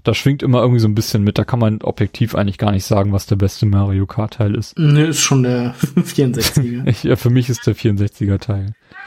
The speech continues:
Speaker 1: den wir wirklich rauf und runter gespielt haben. Also
Speaker 2: Ja.
Speaker 1: ich kenn da jede Strecke auswendig. Das kann ich von keinem anderen Mario Kart-Spiel behaupten.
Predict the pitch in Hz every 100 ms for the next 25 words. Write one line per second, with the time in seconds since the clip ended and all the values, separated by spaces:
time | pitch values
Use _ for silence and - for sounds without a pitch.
0 | - - - - 113 110 110 113 101 117
1 | 98 104 101 101 98 95 - 104 113 101
2 | 101 101 107 135 131 131 117 107 120 117
3 | - - - - - 117 - 120 117 117
4 | 110 - 117 107 - - - - 113 120
5 | 113 117 113 110 113 113 110 - 123 -
6 | - 113 110 - 135 - - 156